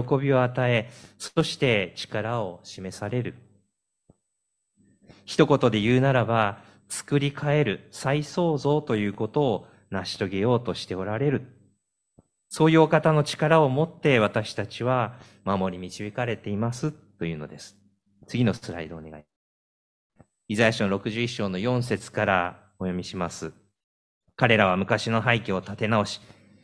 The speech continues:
かつての荒れ跡を復興し、廃墟の町々、世々の荒れ跡を一新する。」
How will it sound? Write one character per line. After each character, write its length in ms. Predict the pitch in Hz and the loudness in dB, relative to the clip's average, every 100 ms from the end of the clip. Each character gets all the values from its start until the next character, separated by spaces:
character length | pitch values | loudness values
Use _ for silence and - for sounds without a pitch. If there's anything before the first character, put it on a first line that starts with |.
| _ | _
か 180 | - 120 | -4 -2
つ 100 | 123 | -2
て 120 | 107 | 0
の 120 | 98 92 | 0 0
荒 120 | 95 | 2
れ 80 | 104 | 2
跡 200 | 95 101 | 2 0
を 240 | 92 - | -2 -4
復 240 | - 107 - | -8 -8 -6
興 160 | 90 87 | -6 -6
し、 260 | - - - _ _ _ - | -8 -16 -20 _ _ _ 0
廃 200 | 107 107 | 0 0
墟 140 | 107 | 0
の 100 | 92 | 0
町 280 | 90 - 110 | -2 -4 -2
々、 120 | 95 - - - - _ - | -2 -4 -14 -20 -20 _ -2
世 100 | 101 | 2
々 120 | 98 | 4
の 300 | 90 85 - - | 2 -2 -6 -8
荒 100 | 98 | -4
れ 140 | 98 | -2
跡 240 | 98 - 107 | -4 -4 -4
を 80 | |
一 160 | 92 90 | -4 -8
新 320 | - - 107 | -8 -6 -6
す 160 | - 113 | -6 -10
る。」 140 | 123 | -12